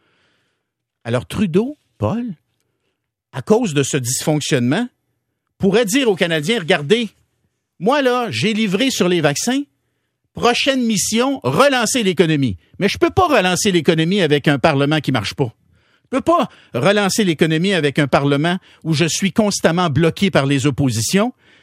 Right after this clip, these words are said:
Donnez-moi le mandat de gérer la relance.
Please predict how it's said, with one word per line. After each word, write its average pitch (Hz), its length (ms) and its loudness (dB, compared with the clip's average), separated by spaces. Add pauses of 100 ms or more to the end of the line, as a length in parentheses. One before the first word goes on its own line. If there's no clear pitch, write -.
(220)
Donnez-moi 214 880 0
le 160 180 2
mandat 143 800 0 (300)
de 127 160 0
gérer 127 480 0
la 120 160 -2
relance. 104 580 -4